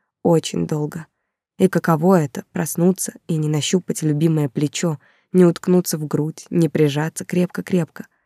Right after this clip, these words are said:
Рониур заполнил собой всю мою жизнь. А что будет теперь? Пустота? Думать о том, что он едет не в какую-нибудь там деловую поездку, а на войну, где каждую минуту подстерегает опасность, было невыносимо страшно.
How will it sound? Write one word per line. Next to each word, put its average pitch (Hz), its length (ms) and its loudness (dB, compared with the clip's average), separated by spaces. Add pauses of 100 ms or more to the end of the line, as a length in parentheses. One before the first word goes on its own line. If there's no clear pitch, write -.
(600)
Рониур 214 440 8
заполнил 185 540 4
собой 170 380 0
всю - 260 -6
мою 156 280 -2
жизнь. 147 360 -4 (840)
А 185 120 4
что - 380 0
будет 190 360 0
теперь? 185 480 -2 (180)
Пустота? 185 520 -2 (960)
Думать 190 460 6
о 170 80 0
том, 196 200 4
что 180 200 -4
он 165 100 0
едет 160 340 0
не 156 100 0
в - 40 -8
какую-нибудь 165 580 -2
там 151 200 0
деловую 156 400 0
поездку, 156 600 -2
а 170 100 -2
на 151 120 2
войну, 147 380 2 (320)
где 165 240 2
каждую 165 360 4
минуту 165 360 2
подстерегает 160 640 0
опасность, 185 640 -4
было 170 420 0
невыносимо 160 840 -2
страшно. - 580 -8